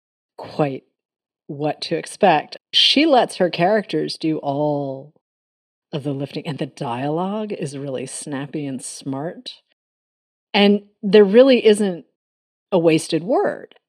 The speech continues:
And again, I didn't know what I was getting into when I op-, I just started reading and I was like, "Oh, <laughs> hi. Hello, book.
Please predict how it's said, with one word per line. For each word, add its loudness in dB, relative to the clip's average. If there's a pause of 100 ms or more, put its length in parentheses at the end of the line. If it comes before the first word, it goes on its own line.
(100)
And 4 (800)
again, 2
I 6
didn't 6 (100)
know 6
what 2
I -6
was -10
getting -6
into -6
when -8
I -6
op-, -8
I -4
just -2
started -4
reading -2
and -6
I -8
was -12
like, -10
"Oh, -12 (500)
<laughs> -6
hi. -2 (460)
Hello, 0
book. -4